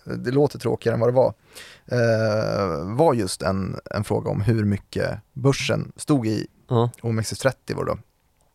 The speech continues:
Speaker 1: Och där hade man, eh, ett kryss två alternativ och så skulle man bara klicka i. Och vid det här tillfället så var O M X S trettio då upp, eh, om det var tolv procent förra året.
Speaker 2: Mm.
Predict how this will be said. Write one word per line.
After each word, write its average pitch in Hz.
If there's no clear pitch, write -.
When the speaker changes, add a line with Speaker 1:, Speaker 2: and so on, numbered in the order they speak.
Speaker 1:
Och -
där 120
hade 113
man, 107
eh, 87
ett -
kryss -
två 98
alternativ 135
och 120
så 107
skulle 110
man 117
bara -
klicka 107
i. -
Och -
vid 147
det 139
här 117
tillfället 139
så 104
var 104
O 110
M 107
X 104
S -
trettio -
då -
upp, -
eh, -
om 110
det 117
var 117
tolv 135
procent -
förra 107
året. -
Speaker 2:
Mm. 110